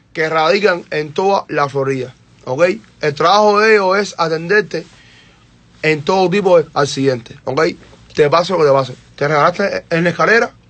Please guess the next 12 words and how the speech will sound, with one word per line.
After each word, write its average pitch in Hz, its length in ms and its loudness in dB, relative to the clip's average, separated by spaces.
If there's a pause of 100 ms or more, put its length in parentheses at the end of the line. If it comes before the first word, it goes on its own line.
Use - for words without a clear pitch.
(880)
llama 147 300 2
a 135 40 4
Ale. 127 180 -2 (500)
Tuviste 165 300 0
un 180 60 2
accidente 185 360 -2
en 185 80 2
el 143 80 -6
carro, 214 340 0 (520)
llama 147 320 2
a - 20 2
Ale. 123 180 -2